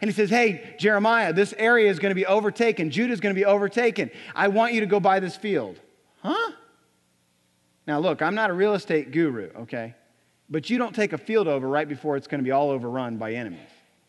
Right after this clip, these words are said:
That doesn't make any sense. But God wanted Jeremiah to know, "Did you ever think, Jeremiah, that I'm gonna bring you back out of captivity?"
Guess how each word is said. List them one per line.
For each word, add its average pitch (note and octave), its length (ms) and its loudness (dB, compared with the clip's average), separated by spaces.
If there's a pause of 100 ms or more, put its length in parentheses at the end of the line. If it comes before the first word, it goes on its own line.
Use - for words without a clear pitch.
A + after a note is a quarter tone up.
(180)
That A2+ 80 -8
doesn't A#2+ 160 -8
make B2+ 180 -6
any A#2 140 -8
sense. G#2+ 360 -14 (920)
But C3 120 -12
God F3+ 340 2
wanted D#3+ 260 -2
Jeremiah D#3 440 -2
to B2 120 -6
know, C#3 280 -4 (920)
"Did G3+ 160 -10
you D4 40 -2
ever C#4+ 140 -4
think, A#3+ 240 -6
Jeremiah, G#3+ 400 -2
that F#3+ 100 0
I'm G3 60 0
gonna G#3 140 -4
bring F3 280 -4
you D#3+ 60 -6
back D3+ 320 -2
out E3+ 120 -6
of E3+ 80 -12
captivity?" F3 580 -10